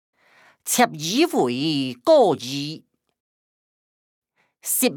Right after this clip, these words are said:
五公求死。死期犹疑易容。东德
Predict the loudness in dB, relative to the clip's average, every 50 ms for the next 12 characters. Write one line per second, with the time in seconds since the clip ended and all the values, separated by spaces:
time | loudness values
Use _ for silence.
0 | -4 0 2 4 4 4 2 2 2 4 6 6 6 4 2 0 -2 -6 -6 -4
1 | -4 -4 -4 -4 -4 -4 -2 -2 -2 0 -2 -2 -2 -4 -6 -10 _ _ _ _
2 | _ _ _ _ _ _ _ _ _ _ _ _ _ _ _ _ _ _ _ _
3 | _ _ _ -20 _ _ _ -10 -8 -4 -2 2 2 2 2 2 0 0 0 0
4 | 0 0 0 -2 -2 -2 -2 -4 -4 -4 -2 0 0 0 0 -2 -2 -4 -6 -6
5 | -8 -8 -6 -6 -6 -6 -6 -8 -10 -10 -10 -10 -8 -8 -8 -8 -8 -2 0 0
6 | 0 0 0 -2 -4 -6 -10 _ _ _ _ _ _ _ _ _ _ _ _ _
7 | _ _ _ _ _ _ _ _ _ _ _ _ _ _ _ _ _ _ _ _
8 | _ _ 4 4 4 2 0 2 2 2 2 0